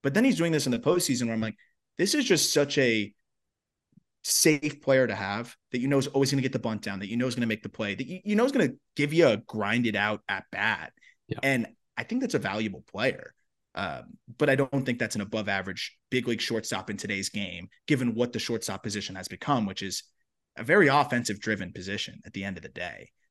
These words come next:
Speaker 1: And there's a reason why Jeremy Pena is not a top fifty. He was probably not a top fifteen shortstop
Speaker 2: Yeah.
Speaker 1: in the, I, I, I'd have to list them all out in front of me. He's definitely not a top ten.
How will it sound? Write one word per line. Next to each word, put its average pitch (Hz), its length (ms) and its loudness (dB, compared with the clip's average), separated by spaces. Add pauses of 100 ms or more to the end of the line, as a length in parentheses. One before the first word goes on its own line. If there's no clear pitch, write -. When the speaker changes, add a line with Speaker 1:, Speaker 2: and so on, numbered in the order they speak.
(140)
Speaker 1:
And 98 280 -4
there's 135 160 8
a 135 40 6
reason 151 260 8
why 131 120 8
Jeremy 127 320 2
Pena 110 500 -2
is 92 180 -8
not 104 180 -4
a 92 100 -8
top 95 380 -6 (1160)
fifty. - 640 -10
He 143 180 -12
was 165 140 -8
probably 190 200 -4
not 170 100 -2
a 117 40 -4
top - 360 -8 (200)
fifteen 123 460 -2
shortstop 190 420 0
Speaker 2:
Yeah. - 20 0
Speaker 1:
in 254 60 2
the, 240 160 2
I, 139 680 -2
I, 151 40 8
I'd 151 60 8
have 156 120 4
to 139 120 6
list 147 220 2
them 143 120 4
all 127 120 6
out 123 120 0
in 110 60 -6
front 147 160 2
of 135 120 -6
me. 131 100 0
He's 110 80 -2
definitely 139 220 0
not 131 120 2
a 120 40 0
top 113 220 -4
ten. 143 380 2